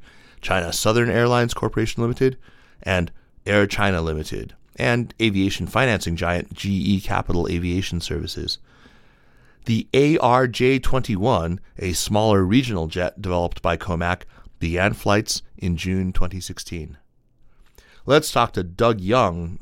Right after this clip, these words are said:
who edited this piece. Doug, China is building a large passenger jet. What is the story here?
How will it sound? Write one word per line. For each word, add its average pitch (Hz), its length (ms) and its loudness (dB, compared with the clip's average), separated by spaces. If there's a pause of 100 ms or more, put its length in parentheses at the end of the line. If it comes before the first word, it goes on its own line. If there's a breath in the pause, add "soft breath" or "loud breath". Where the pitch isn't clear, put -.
who 95 200 -4
edited 117 360 -2
this 85 160 -4
piece. 101 240 -2
Doug, 123 420 2 (460 loud breath)
China 185 400 2
is 107 280 2
building 131 400 2
a 101 140 0
large 113 520 2
passenger 101 560 -2
jet. 98 240 0
What 151 200 2
is 214 260 0
the 131 160 -4
story 127 500 2
here? 82 380 -6